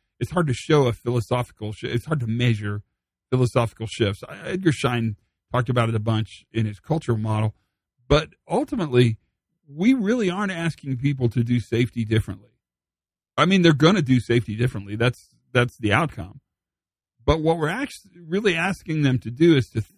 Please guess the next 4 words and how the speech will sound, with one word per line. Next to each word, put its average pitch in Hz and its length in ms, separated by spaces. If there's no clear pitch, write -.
think 247 280
about 110 440
this 120 420
differently 107 640